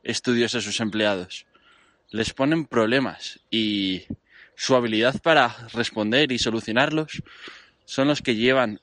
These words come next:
a los de recursos humanos a contratar a esos empleados.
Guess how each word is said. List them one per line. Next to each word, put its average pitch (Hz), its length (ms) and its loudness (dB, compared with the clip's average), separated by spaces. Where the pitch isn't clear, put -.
a 104 80 -2
los 107 320 -2
de 113 120 2
recursos 123 460 -4
humanos 139 580 -2
a 113 100 -2
contratar 107 460 0
a 131 60 2
esos 117 220 -6
empleados. 90 600 -8